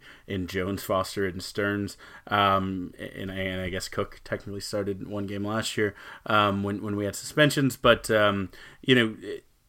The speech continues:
that was all gone, so you would, what we talked about earlier applies, you know, absolutely here. The young guys, uh, got the chance to step up, but again, hopefully all of these guys are worked back in as they're healthy, uh, and, and continue to get,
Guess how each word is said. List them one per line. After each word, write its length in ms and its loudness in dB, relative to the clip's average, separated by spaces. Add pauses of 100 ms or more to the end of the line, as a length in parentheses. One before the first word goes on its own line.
(160)
that 440 4
was 120 2
all 220 8
gone, 320 2
so 180 -2
you 240 -6
would, 220 -4
what 180 -2
we 140 -2
talked 260 -4
about 220 -2
earlier 500 0 (340)
applies, 560 -6
you 120 -6
know, 80 -8
absolutely 560 -8
here. 120 -2
The 100 -10
young 180 -8
guys, 320 -8 (340)
uh, 180 -2
got 220 2
the 60 -10
chance 260 -8
to 80 -14
step 240 -6
up, 140 -8
but 200 -14
again, 420 -6
hopefully 340 -8
all 160 -6
of 60 -10
these 180 -6
guys 320 -6
are 100 -10
worked 300 -10
back 240 -6
in 160 -4
as 160 -12
they're 140 -4
healthy, 440 -6 (300)
uh, 240 -4
and, 180 -6
and 340 -10
continue 460 -10
to 60 -14
get, 240 -14